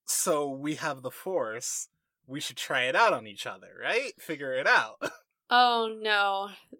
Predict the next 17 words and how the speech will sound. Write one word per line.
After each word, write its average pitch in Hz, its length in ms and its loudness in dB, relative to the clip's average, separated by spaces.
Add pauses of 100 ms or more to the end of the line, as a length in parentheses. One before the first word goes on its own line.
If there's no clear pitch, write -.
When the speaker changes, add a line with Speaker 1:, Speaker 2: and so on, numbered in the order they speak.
(120)
Speaker 2:
That's 226 300 2
like, 220 540 -4 (580)
I'm 254 160 6
just 269 220 -4
picturing 233 580 0 (160)
all 220 320 2
of 214 80 -12
those 214 420 2 (220)
vines 202 540 2
of, 190 260 -2
like, 185 480 -2 (1500)
<laughs> 226 100 -2 (760)
late 226 460 2
teen 226 480 0
boys 196 540 0
doing, 202 600 0
like, 180 340 -2